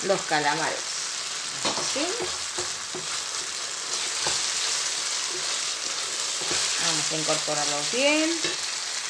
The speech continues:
Añadimos las especias. Así. Le damos una vueltecita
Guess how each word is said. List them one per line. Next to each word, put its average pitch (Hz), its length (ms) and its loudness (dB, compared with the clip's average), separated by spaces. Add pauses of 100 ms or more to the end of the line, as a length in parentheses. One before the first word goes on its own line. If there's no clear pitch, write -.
(300)
Añadimos 196 1000 2 (960)
las 160 200 0
especias. 339 720 6 (2500)
Así. 320 320 -6 (2500)
Le 185 220 -2
damos 190 280 0 (540)
una 160 160 2
vueltecita 156 760 2